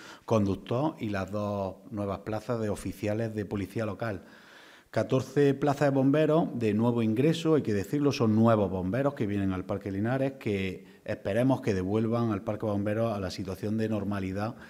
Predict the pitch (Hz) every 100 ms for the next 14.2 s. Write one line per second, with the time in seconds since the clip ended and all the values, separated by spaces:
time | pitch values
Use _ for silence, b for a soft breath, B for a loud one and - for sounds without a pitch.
0 | B B B B - - 101 95 95 92
1 | - - _ _ _ - 104 113 113 110
2 | 110 120 101 98 101 110 92 104 110 104
3 | 104 92 113 107 92 92 95 87 - 87
4 | 107 107 120 113 113 113 104 104 98 101
5 | 107 101 110 107 101 98 B B B 117
6 | 104 - 107 98 95 113 110 107 101 -
7 | B - 110 107 104 - 98 98 95 92
8 | 113 104 90 110 113 131 101 90 104 101
9 | 101 98 92 87 - 107 101 98 117 113
10 | 113 135 156 147 B B B _ 113 101
11 | 98 98 98 98 - 123 120 120 123 120
12 | 107 104 107 104 107 107 135 131 - 113
13 | 110 110 104 110 107 120 117 110 110 -
14 | 123